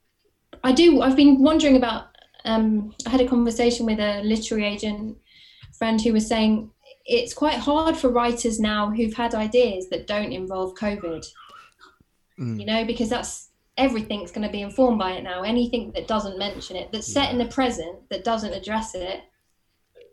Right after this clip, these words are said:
Speaker 1: it's a statement. It's a
Speaker 2: Do you
Speaker 1: statement
Speaker 2: know
Speaker 1: if you
Speaker 2: what you're
Speaker 1: address
Speaker 2: s-
Speaker 1: it or if you don't address it.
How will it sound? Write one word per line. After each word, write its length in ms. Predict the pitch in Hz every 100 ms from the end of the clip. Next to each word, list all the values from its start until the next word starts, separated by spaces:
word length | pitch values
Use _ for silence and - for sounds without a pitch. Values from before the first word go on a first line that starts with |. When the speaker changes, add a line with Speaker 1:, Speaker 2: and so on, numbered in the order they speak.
| _ _ _ -
Speaker 1:
it's 520 | 214 - - - - _ _ -
a 40 | -
statement. 600 | - 240 180 185 190 - _ _ _ _ _ _ _
It's 120 | 220
a 40 | 226
Speaker 2:
Do 40 |
you 40 | -
Speaker 1:
statement 220 | 262 247
Speaker 2:
know 60 | 247
Speaker 1:
if 40 |
you 40 | 233
Speaker 2:
what 120 | 233
you're 100 | 247
Speaker 1:
address 120 | 269 -
Speaker 2:
s- 60 |
Speaker 1:
it 180 | 277 254
or 80 | 240
if 80 | 233
you 80 |
don't 200 | 233 233 196
address 360 | 190 190 185
it. 160 | 190